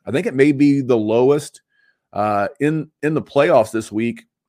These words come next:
outside of maybe Lamar. I didn't double check Lamar's, but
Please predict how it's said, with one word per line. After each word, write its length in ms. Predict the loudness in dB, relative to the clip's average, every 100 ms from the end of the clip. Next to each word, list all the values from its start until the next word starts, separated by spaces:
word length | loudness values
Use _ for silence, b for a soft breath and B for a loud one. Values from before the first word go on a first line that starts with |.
| _
outside 460 | -4 -4 -2 0 0
of 100 | 0
maybe 320 | 0 0 0
Lamar. 600 | -2 -4 -4 -4 -6 -10 -8
I 80 |
didn't 240 | 0 0 0
double 260 | -2 -2
check 300 | -4 -4 -4
Lamar's, 540 | -6 -4 -2 -2 -4 -6
but 240 | -8 -8